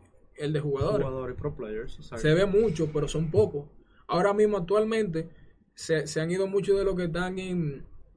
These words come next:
Speaker 1: de los que están en, ¿cómo te digo? De los que estaban en prueba.
Speaker 2: Ok.
Speaker 1: Y la gente me pregunta, "Eh, pero se te ha salido, se, se te salieron jugadores", y yo,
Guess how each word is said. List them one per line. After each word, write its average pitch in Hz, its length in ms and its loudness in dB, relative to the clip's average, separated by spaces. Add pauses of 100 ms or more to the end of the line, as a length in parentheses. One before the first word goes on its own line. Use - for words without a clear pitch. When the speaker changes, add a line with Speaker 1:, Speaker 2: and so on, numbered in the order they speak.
(220)
Speaker 1:
de 160 120 -2
los 151 100 0
que 147 80 0
están 151 260 -2
en, 170 260 -2
¿cómo 151 220 -4
te 151 80 -2
digo? 131 380 -6 (120)
De 147 120 -6
los 143 100 -4
que 139 40 0
estaban 151 220 -2
en 165 140 0
prueba. 180 400 0 (480)
Speaker 2:
Ok. 147 160 -8 (1040)
Speaker 1:
Y 147 140 -2
la 147 100 0
gente 151 160 0
me 180 120 -2
pregunta, 175 360 0
"Eh, 240 220 2
pero 196 140 -4
se 180 160 -6
te 175 100 -6
ha - 40 -6
salido, 233 380 -4
se, 180 240 -6
se 170 160 -6
te 170 100 -4
salieron 180 480 -2
jugadores", 214 600 2
y 160 140 -6
yo, 180 140 -6